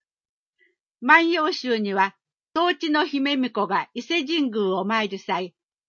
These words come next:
旗の横山の岩尾を見て、吹きのとじが詠んだ歌に、永遠の若さと美しさ、健やかさを意味する、床乙女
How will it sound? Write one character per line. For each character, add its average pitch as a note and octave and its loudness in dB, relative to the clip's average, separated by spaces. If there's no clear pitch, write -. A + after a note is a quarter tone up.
旗 D4+ 2
の G3+ 0
横 A#3+ -4
山 C#4 2
の B3 0
岩 B3+ 4
尾 B3 0
を A#3+ 2
見 A3+ -4
て、 F#3 -8
吹 D4 -2
き E4+ 4
の E4 -2
と D4+ -2
じ B3 -2
が G#3 0
詠 A#3+ 2
ん A3 -2
だ F#3+ 0
歌 F#3 -4
に、 F#3+ -8
永 B3 -2
遠 D#4+ 0
の C4+ 0
若 C4+ 2
さ G#3+ -2
と F#3 -6
美 A#3 -6
し - -16
さ、 - -2
健 D4 2
や D4 2
か C#4+ 0
さ A#3+ 0
を A#3+ 0
意 B3 -2
味 B3+ -2
す G3 -8
る、 F#3 -8
床 D#4 2
乙 D4+ 0
女 G3 -4